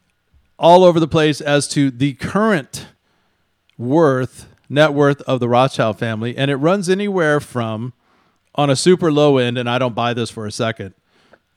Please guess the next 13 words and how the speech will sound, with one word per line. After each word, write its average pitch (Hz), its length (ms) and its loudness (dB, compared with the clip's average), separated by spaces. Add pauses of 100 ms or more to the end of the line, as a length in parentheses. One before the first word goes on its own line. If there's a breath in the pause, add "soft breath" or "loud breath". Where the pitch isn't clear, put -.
(280)
of 147 180 0
two 170 180 4
hundred 143 260 0
fifty 127 300 -4
million, 117 480 -4 (480)
all 165 180 4
the 180 60 2
way 165 140 4
up 160 180 0
to 143 200 -2
five 139 500 -2
hundred 117 640 -8
billion. 110 560 -8